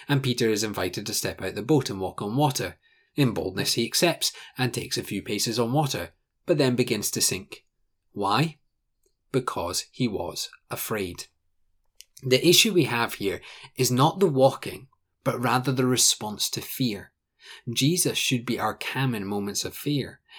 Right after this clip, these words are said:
He should be the rock that we stand on when worried, and he should be our focus when we need to step out in boldness. Jesus walking on water shows that he has the power to overcome, even the power to overcome our fear.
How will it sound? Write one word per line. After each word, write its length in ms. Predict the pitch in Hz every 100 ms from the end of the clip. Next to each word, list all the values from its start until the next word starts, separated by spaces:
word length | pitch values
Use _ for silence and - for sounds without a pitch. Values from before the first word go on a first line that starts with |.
| -
He 100 | 143
should 200 | - 120
be 100 | 107
the 140 | 117
rock 420 | 117 160 165 -
that 140 | 117 95
we 100 | 117
stand 380 | - 151 143 113
on 140 | 98
when 220 | 98 101
worried, 320 | 143 139 101
and 100 | 113
he 80 | 120
should 160 | - 110
be 120 | 113
our 60 | 98
focus 540 | - 175 165 95 -
when 120 | 104
we 100 | 104
need 180 | 110 110
to 80 | -
step 340 | - 143 123
out 220 | - 76 -
in 140 | 101
boldness. 580 | 120 131 101 - - - _ _ _ _ - - -
Jesus 420 | 127 165 185 147
walking 300 | 139 135 127
on 120 | 110
water 320 | 104 151 139 107
shows 360 | - 147 131
that 140 | 117 117
he 100 | 113
has 100 | 104
the 80 |
power 320 | - - 156 151
to 120 | 123
overcome, 500 | 107 101 - 156 127
even 300 | 143 170 170
the 80 | 120
power 260 | - 143 120
to 120 | 117
overcome 440 | 104 101 - 110
our 140 | 98 85
fear. 560 | - - 170 123 -